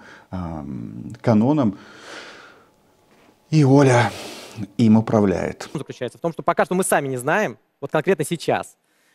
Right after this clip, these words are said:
Speaker 2: в мае две тысячи двадцать третьего года, что конкретно это за победа, как бы, и какая она будет.
Speaker 1: Это всё продолжение дискуссии, что делать, если твой дедушка законченный мудак. В данном случае это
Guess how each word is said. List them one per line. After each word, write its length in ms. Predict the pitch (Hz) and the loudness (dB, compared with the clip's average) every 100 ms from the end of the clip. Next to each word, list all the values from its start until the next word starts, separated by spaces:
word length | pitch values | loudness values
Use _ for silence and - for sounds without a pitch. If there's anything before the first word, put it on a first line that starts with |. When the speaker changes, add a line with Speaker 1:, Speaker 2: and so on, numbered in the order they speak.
| _ | _
Speaker 2:
в 340 | 123 135 147 | -6 0 2
мае 500 | 131 147 233 156 120 - | 2 2 2 0 -4 -12
две 160 | 120 135 | -10 -6
тысячи 180 | 143 123 | -4 -2
двадцать 220 | 131 - | -4 -2
третьего 260 | 143 143 | -6 -4
года, 340 | 143 131 113 104 _ _ | -2 0 0 -6 _ _
что 220 | _ 196 | _ 0
конкретно 420 | 208 151 156 190 170 | 0 0 0 0 0
это 120 | 139 | -4
за 80 | 135 | -2
победа, 360 | 151 214 269 | 0 2 0
как 180 | 190 131 | 0 -4
бы, 180 | 117 135 | -2 -4
и 40 | |
какая 320 | 123 143 190 202 | -2 0 2 2
она 140 | 165 | 0
будет. 320 | 151 131 110 95 - - - _ | -2 -8 -10 -14 -18 -18 -20 _
Speaker 1:
Это 240 | 117 117 | 2 4
всё 200 | 104 - | 4 4
продолжение 680 | 113 104 104 101 110 107 113 | 4 6 6 6 8 8 8
дискуссии, 680 | 110 131 - 185 117 - 85 | 6 2 2 2 2 0 -4
что 260 | - 90 | -2 -2
делать, 420 | 82 101 156 143 104 | 2 4 6 4 4
если 260 | 92 - | 2 0
твой 240 | 90 78 73 | -4 -2 0
дедушка 580 | 85 117 127 - 110 - | 2 4 2 0 0 0
законченный 1040 | 110 98 - 90 82 82 - 85 90 90 - | 0 0 0 -4 -2 -4 -6 -2 -2 -2 2
мудак. 500 | 95 85 76 65 - - - | 2 2 -2 -4 -12 -20 -8
В 60 | 98 | -2
данном 380 | 90 85 92 147 | 2 2 2 0
случае 500 | - 165 180 - 175 - | 0 0 0 2 0 0
это 340 | 117 107 95 | -2 0 -2